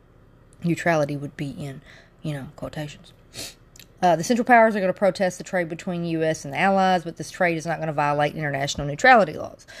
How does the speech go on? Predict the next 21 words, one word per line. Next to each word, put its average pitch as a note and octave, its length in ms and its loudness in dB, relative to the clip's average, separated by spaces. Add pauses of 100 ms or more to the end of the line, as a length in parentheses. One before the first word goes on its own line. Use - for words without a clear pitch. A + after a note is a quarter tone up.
(160)
Germany F3+ 300 6
was E3+ 140 -2
technically A#3 420 2
free G#3+ 180 0
to F3+ 80 -2
trade F3+ 220 2
with E3 140 -10
the F3 60 -8
U E3+ 180 -2
S, G#3 360 6 (360)
but F3+ 100 4
was E3+ 100 -2
prevented F3 380 -2
by D#3 140 4
British E3 340 0
naval, D3 340 -4
a, D#3+ 220 4
uh, C#3+ 160 2
British E3+ 380 0
naval F3 340 2
blockade E3+ 720 4